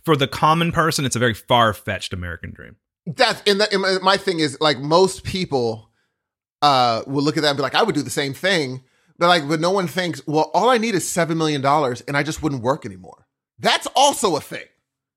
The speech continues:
Speaker 2: You could totally just do that too.
Speaker 1: That's the route I wanna take.
Speaker 2: That's what I, I would be. But see, here's the thing. It's easy. Here's my,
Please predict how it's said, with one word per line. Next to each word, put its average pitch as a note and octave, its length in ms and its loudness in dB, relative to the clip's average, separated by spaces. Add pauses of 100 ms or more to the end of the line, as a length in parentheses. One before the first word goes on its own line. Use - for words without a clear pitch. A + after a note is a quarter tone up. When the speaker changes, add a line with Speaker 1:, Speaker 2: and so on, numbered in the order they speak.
(260)
Speaker 2:
You C4+ 180 4
could E4 220 -2
totally A#3+ 400 0
just F#3 240 -4
do F3+ 300 -8
that C3 440 -4 (120)
too. A#2+ 320 -10 (440)
Speaker 1:
That's D#3+ 200 -6
the F#3+ 100 -8
route D3 240 -2
I B2+ 80 -4
wanna C#3 220 -8
take. A2+ 300 -14 (280)
Speaker 2:
That's C#4 260 2
what D4+ 140 0
I, C4 300 4
I C4+ 80 8
would D4 120 0
be. A#3 100 -10
But G#3 220 -2
see, A3+ 200 -12
here's G#3+ 220 -8
the F#3 60 -16
thing. F3 340 -12 (540)
It's G3+ 280 0
easy. G#3+ 600 -4 (120)
Here's C#4 320 0
my, D#3 600 2